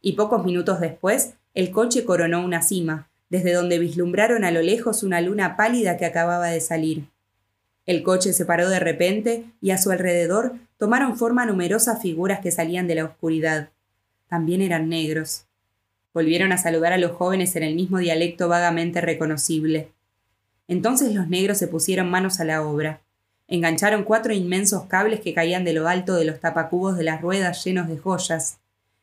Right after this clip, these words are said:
Y a la voz resonante de "¡Heya!", John notó que el coche se elevaba del suelo, más y más, por encima de las rocas que lo flanqueaban, más y más alto, hasta que pudo divisar un valle ondulado,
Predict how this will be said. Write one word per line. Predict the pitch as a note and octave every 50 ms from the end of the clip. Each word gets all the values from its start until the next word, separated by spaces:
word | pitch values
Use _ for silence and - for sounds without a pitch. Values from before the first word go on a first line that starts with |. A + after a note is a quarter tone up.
| _ -
Y | E3+ E3+
a | E3
la | D#3+ D#3
voz | D#3+ F#3 G#3 G3
resonante | G#3 G3 F#3+ - F3+ F3 F#3 G3+ G#3 G3+ F#3+ F3+
de | F3 E3 D#3+ - - - _ _ _ _
"¡Heya!", | - C4+ D#4+ D4+ A#3 G#3+ G3 F3+ E3+ D#3+ D3+ C#3 B2+ - _ _ _ _ _ _ _
John | - - - F3+ F#3 G3+ G#3 G#3 -
notó | F3+ E3+ E3 - E3 G3+ G#3 G#3
que | G#3+ F3+ E3+
el | E3 D#3 D3
coche | - G#3+ B3 A#3+ A#3 G#3
se | - F#3
elevaba | E3 E3 D#3 E3 F3+ G3 G3 F3
del | D#3+ D3+ C#3+ -
suelo, | - G#3+ G#3+ F#3 E3 D#3 D3+ C#3+ - _ _ _ _ -
más | F3 G3 G#3+ - - - - - _ _
y | - F#3+ E3+
más, | F#3 G#3+ A#3 G#3 G3 - - - - _ _ _ -
por | F3+ E3+
encima | F3 E3+ - A3+ B3 B3
de | A3+ F#3+
las | E3+ F3 F3 F3
rocas | F#3+ G#3 G#3+ A3 A3 G#3+
que | - F#3
lo | E3+ D#3+ E3
flanqueaban, | E3 - E3 D#3+ D#3 D#3 D#3 G#3 A3 F3+ D#3+ D#3+ D#3 D#3 D#3 D#3 _ _ _ _ _ _ -
más | F#3 G#3 A#3 B3 A#3 -
y | G#3+
más | F#3+ G3 G3 G3 - A3
alto, | G#3 F3+ E3 D3 - F3 E3 E3+ E3+ - _ _ _
hasta | - E3+ - G#3+ F#3+ -
que | G3 F#3+
pudo | A3+ C4 C4 C4
divisar | B3 G#3+ F#3 E3+ E3+ E3 - G3+ G#3 G#3
un | F#3+ F3+ F3
valle | F#3 G3 F#3+ - G#3+
ondulado, | F#3+ F3+ E3+ E3 D#3+ E3+ G3 G3 E3 D#3 D#3 D#3 D3+ -